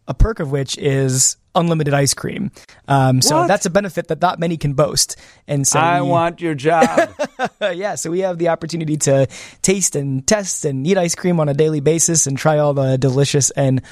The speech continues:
Speaker 1: wonderful flavors. It is truly a, a unique place to be, uh, and everybody wants to be there, and I can't blame 'em.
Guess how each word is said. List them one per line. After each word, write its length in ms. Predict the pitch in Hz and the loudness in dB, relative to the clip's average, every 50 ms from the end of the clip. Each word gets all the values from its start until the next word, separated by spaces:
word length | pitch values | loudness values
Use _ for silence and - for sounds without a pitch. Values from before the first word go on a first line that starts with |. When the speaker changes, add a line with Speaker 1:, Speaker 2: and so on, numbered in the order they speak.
| - - - - | -18 -20 -20 -4
Speaker 1:
wonderful 440 | - 143 147 139 131 127 - 143 131 | -2 0 2 2 0 0 0 0 -2
flavors. 680 | 117 - 143 135 135 123 123 120 117 120 113 - - | 0 2 2 2 2 2 2 2 2 2 2 0 0
It 200 | - - 120 120 | -2 -4 -2 -2
is 320 | 135 131 135 131 127 - - | 0 0 0 0 0 0 -2
truly 420 | - - - 135 135 135 139 131 127 | -4 -4 -2 -2 0 0 2 2 0
a, 280 | 123 123 120 120 127 - - - - - _ _ | 0 0 -2 -4 -6 -8 -12 -20 -20 -20 _ _
a 80 | - 139 | 0 0
unique 520 | 147 147 151 143 143 156 165 156 - - - - _ _ _ | 2 2 2 4 4 2 2 0 -4 -10 -14 -16 _ _ _
place 300 | - - 156 151 143 - - | -2 0 0 2 2 0 -2
to 140 | - 147 | -2 -4
be, 480 | 131 131 147 143 143 143 147 143 143 147 - - | -2 0 0 0 2 2 0 0 -2 -2 -2 -2
uh, 40 | 139 131 131 127 127 127 127 123 123 123 117 - | -2 0 0 0 0 0 0 0 0 -2 -2 -4
and 420 | - - 135 131 127 127 127 - - - - - | -2 0 2 4 4 4 4 2 -2 -2 -2 -2
everybody 400 | 170 175 165 160 147 160 147 143 | 0 0 -2 -2 -2 -2 -2 -2
wants 220 | 139 143 139 - | -2 -4 -4 -4
to 80 | - 131 | -4 -2
be 140 | 123 135 | -2 -2
there, 200 | 127 127 127 127 | 0 0 0 0
and 300 | 131 - 139 139 135 - - - | 0 0 0 0 0 -2 -4 -2
I 40 | - | 0
can't 200 | - 202 208 - | 0 0 0 0
blame 160 | 208 233 196 | -2 -2 -2
'em. 140 | 139 135 | -4 -8